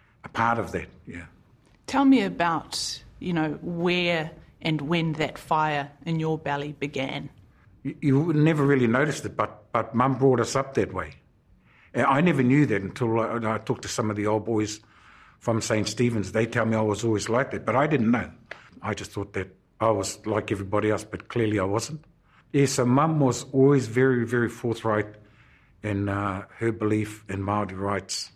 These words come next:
Speaker 1: our rights under the treaty, our rights to our lands.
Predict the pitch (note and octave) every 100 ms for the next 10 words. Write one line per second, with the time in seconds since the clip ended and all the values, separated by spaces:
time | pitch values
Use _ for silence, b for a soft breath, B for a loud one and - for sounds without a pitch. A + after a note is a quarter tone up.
0 | _ b b - G2+ F#2+ G2 G2 G2+ G2
1 | F#2+ - A2+ G2+ A2 G#2 F#2+ F2 G2 G2+
2 | - G2+ G2 G2 G#2+ G#2+ G#2 G2 -